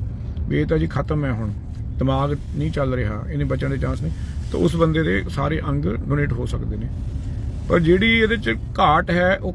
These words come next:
ਘਾਟ ਹੈ ਸਰਕਾਰੀ ਸਿਸਟਮ ਦੀ ਸਲੋਨੈਸ। ਹੁਣ ਪਰਸੋਂ ਮੈਨੂੰ ਇੱਕ ਪੇਸ਼ੈਂਟ ਦੇਖਣ ਲਈ ਬੁਲਾਇਆ ਗਿਆ, ਮੇਰੇ ਖਾਸ ਹੀ ਨੇ ਸਮਾਜ ਸੇਵੀ ਲੂੰਬਾ ਜੀ। ਉਹਨਾਂ ਦੇ ਰਿਲੇਟਿਵ ਦਾਖਲ ਸੀਗੇ ਕਿਸੇ ਹਸਪੀਟਲ 'ਚ,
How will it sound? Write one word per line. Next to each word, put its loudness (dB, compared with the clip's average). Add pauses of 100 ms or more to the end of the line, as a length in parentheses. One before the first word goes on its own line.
ਘਾਟ 0
ਹੈ -2 (1200)
ਸਰਕਾਰੀ 0
ਸਿਸਟਮ -2
ਦੀ -2 (640)
ਸਲੋਨੈਸ। 2 (1200)
ਹੁਣ 4
ਪਰਸੋਂ 0
ਮੈਨੂੰ 0
ਇੱਕ -2
ਪੇਸ਼ੈਂਟ 0
ਦੇਖਣ -2
ਲਈ 2
ਬੁਲਾਇਆ 2
ਗਿਆ, -2 (800)
ਮੇਰੇ 4
ਖਾਸ 0
ਹੀ 0
ਨੇ 0
ਸਮਾਜ 0
ਸੇਵੀ -2
ਲੂੰਬਾ 0
ਜੀ। -4 (540)
ਉਹਨਾਂ 4
ਦੇ 2 (460)
ਰਿਲੇਟਿਵ 2
ਦਾਖਲ 0
ਸੀਗੇ -2
ਕਿਸੇ -2
ਹਸਪੀਟਲ -2
'ਚ, -4